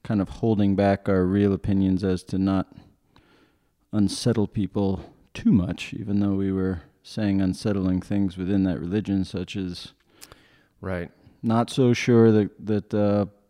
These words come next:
Speaker 1: the world was really created in six days, but we can kinda go with that for now.
Speaker 2: <laughs> Let's, let's tread lightly and not
Speaker 1: Let's tread lightly. So it was, it was, uh, it was happening while we were still active.
Speaker 2: It, it was happening while we were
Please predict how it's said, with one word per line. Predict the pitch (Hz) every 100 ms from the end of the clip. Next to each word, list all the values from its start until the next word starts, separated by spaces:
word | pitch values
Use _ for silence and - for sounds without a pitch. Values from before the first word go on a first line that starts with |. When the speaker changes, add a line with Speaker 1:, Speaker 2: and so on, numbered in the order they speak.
| _
Speaker 1:
the | 107
world | 107 107
was | 101 98
really | 131 143
created | - 147 143 139
in | 139
six | 143 127
days, | 135 131
but | 110 95
we | 107
can | 101
kinda | 110 101
go | 92 107
with | 101
that | 92 -
for | - 90
now. | 98 92 90 - 98
Speaker 2:
<laughs> | - -
Let's, | 113 - - - _
let's | 104 -
tread | - 135 127
lightly | 117 123 127 120 107 98 98
and | 95
not | 98
Speaker 1:
Let's | 113
tread | - 135 113
lightly. | 117 120 92 101
So | - 110 104 104
it | 117
was, | 120 110 -
it | 120
was, | 120 117 107 107
uh, | 110 110 110
it | -
was | 110 107
happening | - 139 139 120 110 107
while | 104 104
we | 104
were | 98 98
still | - - 117 101 - _
active. | 104 117 - - 92 95 - - _ _ _ _ _ _
Speaker 2:
It, | 127 131 -
it | 127
was | 120 92 - _ _ -
happening | 113 131 135 139 113
while | 107 113
we | 110
were | 101 95 90 90